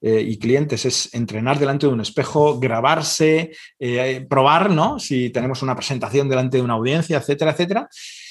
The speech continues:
Y luego, lo más importante también siempre es ponerte en el lugar de la audiencia. Es decir, yo, yo digo una cosa, por ejemplo, con respecto a, a, a los vídeos en LinkedIn, ¿no? Por ejemplo,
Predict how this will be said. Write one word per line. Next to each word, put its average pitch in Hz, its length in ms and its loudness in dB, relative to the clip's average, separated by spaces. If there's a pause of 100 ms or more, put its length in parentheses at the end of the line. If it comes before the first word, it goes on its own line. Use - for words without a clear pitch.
(160)
Y 151 120 4
luego, 147 380 4
lo 123 140 2
más 120 260 -2
importante 131 440 -2
también 135 240 -2
siempre 147 500 -2
es - 440 0 (200)
ponerte 120 340 -2
en 151 80 2
el 139 80 2
lugar 110 240 0
de 151 80 2
la 151 60 2
audiencia. 147 560 -4
Es 113 80 -8
decir, 113 380 -6 (320)
yo, 147 280 2
yo 147 160 4
digo 277 360 2
una 175 260 0
cosa, 151 280 -2
por 135 100 -2
ejemplo, 151 340 -2
con 139 180 0
respecto 127 500 -2
a, 110 280 0
a, 107 460 -6
a - 20 -8
los 110 180 -6
vídeos 160 280 6
en 135 100 2
LinkedIn, 120 440 0
¿no? 170 180 -6
Por 123 100 -6
ejemplo, 127 460 -8